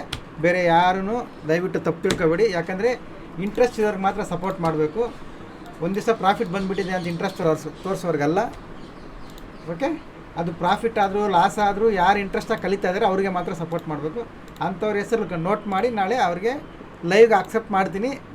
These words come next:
ಲೈವಲ್ಲಿ ಕಂಪ್ಲೀಟ್ ನನ್ನ ಪೊಸಿಷನ್ಸು, ನಮ್ಮ ಸ್ಟೂಡೆಂಟ್ ಪೊಸಿಷನ್ಸ್ ಎಲ್ಲ ನೀವು ನೋಡಿಕೊಂಡು ಕಾಪಿ ಮಾಡ್ಕೋಬೋದು, ನಿಮ್ಮ, ನಿಮ್ಮ ರಿಸ್ಕ್ ರಿವಾರ್ಡ್ ರೇಷಿಯೋ ನೋಡಿಕೊಂಡು. ಓಕೆ,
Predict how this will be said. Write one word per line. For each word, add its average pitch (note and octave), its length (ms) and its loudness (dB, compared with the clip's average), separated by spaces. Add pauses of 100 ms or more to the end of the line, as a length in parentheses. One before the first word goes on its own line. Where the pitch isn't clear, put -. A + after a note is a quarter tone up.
(100)
ಲೈವಲ್ಲಿ A3 440 2 (580)
ಕಂಪ್ಲೀಟ್ A#3 360 2 (120)
ನನ್ನ G3 120 4 (120)
ಪೊಸಿಷನ್ಸು, A3+ 560 6
ನಮ್ಮ A3+ 160 0
ಸ್ಟೂಡೆಂಟ್ A#3 320 4
ಪೊಸಿಷನ್ಸ್ G#3+ 420 -4
ಎಲ್ಲ G#3+ 100 0 (100)
ನೀವು G3 160 -2
ನೋಡಿಕೊಂಡು A3+ 320 0 (100)
ಕಾಪಿ F#3 240 -4
ಮಾಡ್ಕೋಬೋದು, F3+ 420 -4 (180)
ನಿಮ್ಮ, F3+ 160 -2
ನಿಮ್ಮ E3+ 160 0
ರಿಸ್ಕ್ - 180 -8
ರಿವಾರ್ಡ್ G3+ 200 2
ರೇಷಿಯೋ F#3+ 220 -4
ನೋಡಿಕೊಂಡು. D3+ 280 -6 (160)
ಓಕೆ, C4 160 -2